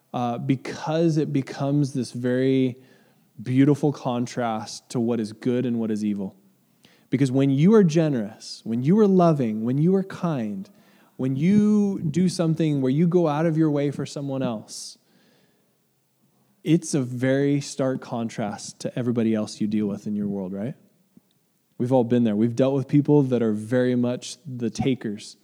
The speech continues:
and you've been around people that are the givers, right? And you've seen what it's like when people are continually concerned about their stuff and they're just gonna continually consume from everyone else.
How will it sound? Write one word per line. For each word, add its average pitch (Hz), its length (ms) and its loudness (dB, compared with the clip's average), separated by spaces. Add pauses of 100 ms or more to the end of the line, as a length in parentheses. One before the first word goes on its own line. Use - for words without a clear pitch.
(720)
and 120 100 -4
you've 120 140 -2
been 135 160 2
around 123 180 0
people 120 280 -2
that 117 120 0
are 113 100 0
the 110 120 -2
givers, 110 460 0
right? 113 260 -4 (520)
And 123 440 -2
you've 127 180 2
seen 160 380 2
what 151 120 2
it's 131 160 -2
like 139 300 0
when 120 140 2
people 131 340 0
are 117 140 2
continually 170 800 4
concerned 143 480 0
about 117 260 -2
their 139 180 4
stuff 131 400 -4
and 123 80 0
they're 113 80 0
just 107 200 -6
gonna 110 120 -2
continually 131 540 -2
consume 123 560 -2
from 117 160 -4
everyone 117 320 0
else. 113 260 -4